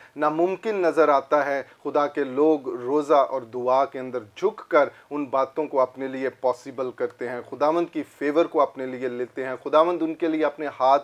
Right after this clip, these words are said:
को बढ़ाता है, अपने आसमान को खोल, खोलता है। खुदावंद खुद हम कलाम जो है वो हो जाता है। खुदावंद ज़िंदगियों के वसीला से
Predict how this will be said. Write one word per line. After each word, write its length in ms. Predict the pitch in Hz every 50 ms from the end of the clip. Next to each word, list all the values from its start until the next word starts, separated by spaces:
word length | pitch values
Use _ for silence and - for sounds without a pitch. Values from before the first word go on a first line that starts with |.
| -
को 100 | - 156
बढ़ाता 580 | 131 135 135 131 - 131 127 127 - - 143 131
है, 200 | 123 127 123 117 - - - - -
अपने 260 | 151 147 - 160 160
आसमान 640 | 151 147 143 - - - 151 151 151 165 175 175 175
को 180 | 175 180 175
खोल, 420 | 170 - - 151 151 143 139 113 123
खोलता 460 | - - 160 160 160 147 - 160 143
है। 160 | 143 139 131
खुदावंद 460 | 123 - 156 165 175 185 185 185 170
खुद 280 | - - - 240 202 180
हम 220 | 160 - 156 160
कलाम 500 | 156 - 160 147 147 147 165 180 180 170 151 - - - - -
जो 80 | 151 160
है 60 | 156
वो 100 | 151 156
हो 180 | 135 147 147
जाता 340 | 143 143 139 131 - 143 131
है। 140 | 135 131 131
खुदावंद 440 | 123 - 151 156 170 180 185 175 139
ज़िंदगियों 460 | 143 160 170 170 160 170 196 196 185
के 120 | - 185
वसीला 520 | 170 156 160 - - 196 214 214 214 202 185
से 260 | - - 180 160 -